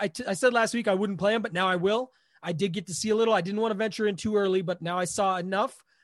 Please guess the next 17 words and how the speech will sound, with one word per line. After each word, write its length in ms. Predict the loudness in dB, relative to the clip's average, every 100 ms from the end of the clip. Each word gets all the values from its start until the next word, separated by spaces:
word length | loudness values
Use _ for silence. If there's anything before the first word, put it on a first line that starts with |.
| _ _
But, 320 | -2 0 0 -2
um, 400 | 0 0 -4 -6 _ _ _ _ _ _ _ _
shook 180 | -4 0
off 160 | 2
the 60 | 2
rust 240 | 0 2
last 240 | 0 0 -2
week 120 | -4
is, 120 | -2
is 200 | -2 -4
E 140 | -2 0
V 140 | 2
R. 260 | 2 0 -4 _ _ _ _ -2
Lost 360 | 2 2 0
almost 320 | 0 0 -4
two 180 | -2 -2
strokes 560 | 0 0 0 -4 -10